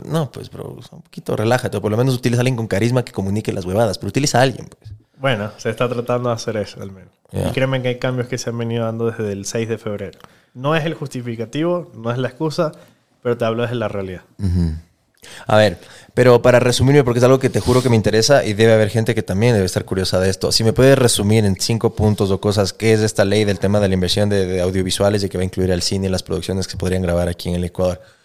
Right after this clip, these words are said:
Speaker 1: ¿Qué, qué, qué les están ofreciendo? O sea, impu-, impuesto cero, ¿a qué, cuál es el resumen?
Speaker 2: Facilidad para la generación de empresas,
Speaker 1: Ya.
Speaker 2: libre competencia en el país,
Speaker 1: Ya.
Speaker 2: liberación en temas de impuestos o al menos que se les dé providencias para que puedan invertir y eso sea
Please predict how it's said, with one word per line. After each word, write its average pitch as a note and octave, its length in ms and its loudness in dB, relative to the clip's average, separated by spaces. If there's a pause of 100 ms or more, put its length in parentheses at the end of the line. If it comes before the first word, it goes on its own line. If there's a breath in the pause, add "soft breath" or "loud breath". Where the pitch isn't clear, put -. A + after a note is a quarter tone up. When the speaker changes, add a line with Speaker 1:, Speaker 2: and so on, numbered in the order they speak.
(360 soft breath)
Speaker 1:
¿Qué, - 460 0
qué, G#2 240 -2
qué C3 140 2
les B2+ 160 4
están G#2 280 0
ofreciendo? G2+ 460 0
O - 20 -2
sea, G2+ 240 4
impu-, G2 180 0
impuesto G#2 400 2
cero, A2 300 4
¿a F#2+ 140 2
qué, F#2+ 180 -6
cuál A2 180 2
es G#2 60 2
el G2 120 0
resumen? F#2 360 -6 (240)
Speaker 2:
Facilidad C3+ 580 0
para D3+ 180 2
la C3+ 120 0
generación A#2+ 480 -4
de A#2+ 60 -2
empresas, E3+ 680 -2 (400)
Speaker 1:
Ya. F#2 160 0
Speaker 2:
libre B2+ 240 -2
competencia A#2+ 580 -2
en A#2+ 120 -4
el A#2 100 -4
país, C#3+ 500 -4 (120)
Speaker 1:
Ya. G#2+ 220 0 (160)
Speaker 2:
liberación B2 520 -2
en B2 100 -4
temas B2 300 -2
de B2+ 60 -2
impuestos A#2+ 580 -2
o A#2+ 100 -2
al G#2+ 80 -4
menos A#2+ 380 -4
que - 120 -12
se - 120 -8
les A2 200 -4
dé A#2+ 400 -4
providencias A#2 600 -2
para A#2 220 -6
que G#2+ 80 -10
puedan A#2 260 -4
invertir A#2 440 -4
y A#2 80 -2
eso A2+ 160 -10
sea A2+ 320 -6